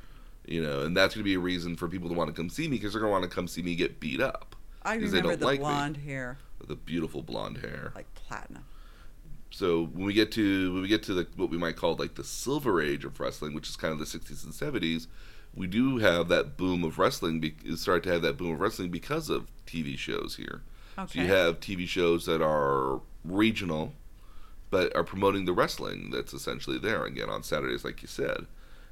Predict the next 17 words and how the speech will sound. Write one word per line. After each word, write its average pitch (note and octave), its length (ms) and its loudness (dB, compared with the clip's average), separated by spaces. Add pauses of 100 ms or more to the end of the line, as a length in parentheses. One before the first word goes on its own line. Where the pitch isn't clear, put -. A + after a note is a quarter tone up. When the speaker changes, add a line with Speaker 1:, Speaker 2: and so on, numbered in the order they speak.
(120)
Speaker 1:
Um, G1+ 500 -4 (600)
and F#2+ 220 0
this F2+ 140 -2
is F2 180 -4
kind E2+ 260 2
of E2 80 2
the E2 60 0
time E2 300 0
here E2+ 160 0
where E2 260 4
it's - 280 -6 (800)
building F#2 340 4
up E2+ 140 2
and D#2+ 100 -4
building D#2+ 300 0
up G2 180 -2
here. D#2+ 260 0